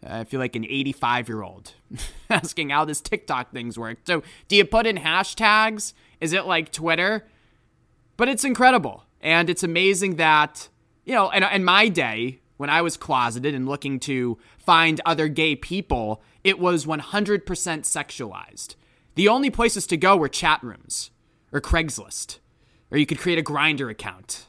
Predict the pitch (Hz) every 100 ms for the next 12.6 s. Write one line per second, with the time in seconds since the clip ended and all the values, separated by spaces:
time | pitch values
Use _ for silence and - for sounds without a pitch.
0 | - 120 135 127 131 120 - 156 147 -
1 | 98 95 _ _ _ - 123 127 127 131
2 | 120 - 92 - - _ _ _ _ _
3 | _ _ - 254 269 247 - 190 - 131
4 | 95 - - - - _ _ _ _ _
5 | _ _ _ _ _ _ _ _ - 170
6 | 254 277 - 262 247 - 220 247 104 -
7 | - _ _ _ _ _ _ - 156 190
8 | - - 170 202 196 - 202 - 196 190
9 | 185 196 185 214 - - _ _ _ _
10 | _ _ 139 185 185 190 - 180 175 202
11 | 190 156 170 190 220 220 _ - - 160
12 | 170 185 185 196 190